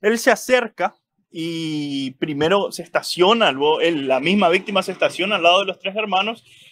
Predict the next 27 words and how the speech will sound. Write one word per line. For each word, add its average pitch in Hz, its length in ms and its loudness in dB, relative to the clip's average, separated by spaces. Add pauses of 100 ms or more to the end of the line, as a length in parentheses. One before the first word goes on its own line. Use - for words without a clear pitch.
(160)
y 214 260 -4
le 214 140 4
pregunta, 190 640 2
"¿Llantaste?", 180 500 0
le 127 120 -6
dice, 131 1120 -8 (320)
"¿Llantaste? 156 440 0
¿Qué 180 120 -8
pasó?", 123 480 -2 (100)
eh, 135 220 -10
a 139 100 2
modo 165 400 2
de, 147 280 2
de 147 200 0
ver 175 260 4
cuál 160 220 4
era 170 380 0 (240)
la 147 160 2
reacción 170 420 -4
de 165 80 -4
estos 151 240 -10
tres 143 160 -8
hermanos. 120 560 -10 (260)
Y 190 340 -4
sin 240 260 0
mediar 190 420 2
palabras, 160 640 2